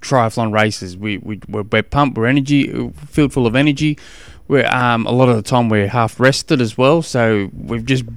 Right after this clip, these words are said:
bursting out. And then all of a sudden they go, "On your marks, get set, boop," and off you go. And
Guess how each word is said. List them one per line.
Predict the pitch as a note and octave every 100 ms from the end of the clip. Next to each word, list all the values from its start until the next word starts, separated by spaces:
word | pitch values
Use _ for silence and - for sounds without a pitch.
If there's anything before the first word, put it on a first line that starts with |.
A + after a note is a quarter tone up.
| - -
bursting | D#3+ E3+ - C3+ A#2+
out. | A#2 F#2 - -
And | C3 - B2+
then | B2+ B2
all | A#2
of | A2
a |
sudden | B2+ A#2+
they | A#2
go, | G2+ G2+ - - - - - - - - -
"On | G#2+
your | D3
marks, | B2 A#2 - - - - - - - - - - - - - - - - -
get | A2 C3+ -
set, | A2+ G#2+ - - - - - - - - -
boop," | B4+ B4 - - - - - -
and | D3+
off | D3 C3+
you | B2+
go. | F3 B2+ - - - - -
And | D3+ C#3+ C3 A#2